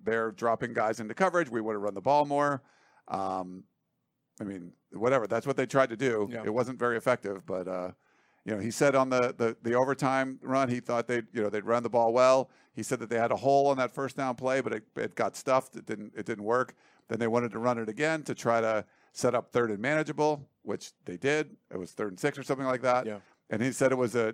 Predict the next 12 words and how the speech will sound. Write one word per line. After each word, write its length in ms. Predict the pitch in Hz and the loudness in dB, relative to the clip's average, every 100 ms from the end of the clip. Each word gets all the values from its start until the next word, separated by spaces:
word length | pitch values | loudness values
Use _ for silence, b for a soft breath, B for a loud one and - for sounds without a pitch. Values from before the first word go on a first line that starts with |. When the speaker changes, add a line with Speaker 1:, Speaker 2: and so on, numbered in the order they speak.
| - - | -6 -6
Speaker 1:
easy, 600 | 143 135 143 139 135 - | -6 -4 -4 -2 -4 -4
you 100 | 120 | -2
know, 160 | 110 101 | 0 0
concept 540 | 123 123 135 127 - | -2 -2 0 -2 2
route, 340 | 123 127 131 | 4 4 4
and, 240 | 127 101 95 | 0 -4 -4
uh, 200 | 98 98 | -4 -2
there 160 | 107 110 | -2 -2
was 100 | 107 | 0
an 100 | 117 | 2
opening, 440 | 139 143 143 139 | 2 2 -2 -4
but 240 | 110 107 | -4 -6